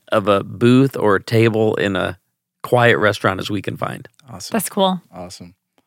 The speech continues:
Speaker 2: All right, last question. After twenty-seven years of marriage, what's bringing you joy right now?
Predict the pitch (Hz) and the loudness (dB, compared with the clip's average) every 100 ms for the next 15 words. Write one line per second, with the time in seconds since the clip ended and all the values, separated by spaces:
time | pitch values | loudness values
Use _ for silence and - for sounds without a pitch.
0 | _ _ _ - 127 135 117 - 123 127 | _ _ _ 2 6 6 4 2 4 4
1 | - 127 - 107 - 120 120 - - 131 | 4 2 4 0 0 0 0 0 0 4
2 | 135 139 131 123 127 120 120 120 117 107 | 4 4 4 4 6 4 4 4 2 2
3 | 101 92 101 110 - 113 113 110 101 92 | 2 0 -2 -2 0 2 2 2 0 -4
4 | 85 87 85 82 - 82 139 | -4 -4 -6 -8 -10 -10 -12